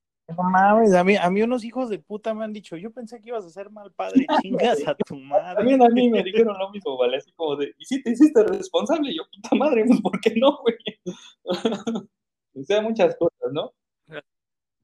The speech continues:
Speaker 1: De que, que te dicen: "Uy, si te veo bien contento". Pues, ¿cómo no, pendejo? Es la,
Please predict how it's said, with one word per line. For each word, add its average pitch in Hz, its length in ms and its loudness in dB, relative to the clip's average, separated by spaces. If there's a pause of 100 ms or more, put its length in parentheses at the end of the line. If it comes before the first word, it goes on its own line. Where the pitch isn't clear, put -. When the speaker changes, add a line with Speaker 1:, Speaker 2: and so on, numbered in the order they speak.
(180)
Speaker 1:
De 143 140 -18
que, 139 160 -18
que 143 120 -8
te 147 140 -14
dicen: 147 300 -14
"Uy, 202 200 -12
si 190 140 -18
te 160 100 -12
veo 180 180 -10
bien 208 220 -14
contento". 190 480 -14
Pues, 180 120 -20
¿cómo 277 360 -8
no, 285 380 -6
pendejo? 233 640 -6
Es 233 160 -10
la, 233 180 -10